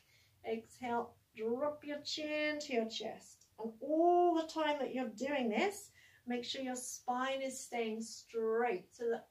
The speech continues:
only thing that's moving is your head. So as you bring the chin forward, just make sure you're not slouching.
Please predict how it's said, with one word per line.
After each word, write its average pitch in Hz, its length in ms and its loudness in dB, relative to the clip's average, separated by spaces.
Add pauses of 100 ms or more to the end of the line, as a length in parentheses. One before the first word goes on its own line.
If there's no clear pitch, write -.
only 320 680 -2
thing 302 140 -6
that's 240 280 -6
moving 226 420 0
is 233 240 -4
your 190 140 2
head. - 480 -2 (440)
So 208 80 -6
as 208 120 -6
you 226 80 -2
bring 262 180 0
the 254 60 -4
chin 262 260 -4
forward, 381 260 2
just 302 140 -6
make 277 160 2
sure - 140 -6
you're 269 100 -2
not 262 200 0 (260)
slouching. - 960 -2